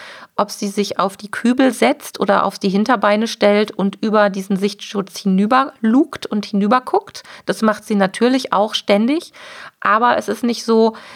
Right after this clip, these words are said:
dass die das Gefühl haben, ähm, ja, wirklich, ähm, von einer fremden Katze hier bedrängt zu werden. Und so konnten sich unsere Katzen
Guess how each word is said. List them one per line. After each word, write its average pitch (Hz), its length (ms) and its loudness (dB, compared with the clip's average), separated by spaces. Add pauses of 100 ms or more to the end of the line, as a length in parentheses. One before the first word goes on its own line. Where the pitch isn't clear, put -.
(100)
dass 214 300 -4 (160)
die 214 80 -2
das 202 220 2
Gefühl 220 460 0
haben, 196 680 2
ähm, 180 580 -2 (100)
ja, 185 200 2
wirklich, 208 480 -2
ähm, 185 240 2
von 196 260 -2
einer 185 240 0
fremden 202 340 -2
Katze 202 360 -2
hier 190 440 2 (360)
bedrängt 208 440 0
zu 247 200 0
werden. 233 460 2 (340)
Und 220 280 2
so - 140 0
konnten 208 460 0
sich 220 320 -2
unsere 202 400 2
Katzen 262 640 -2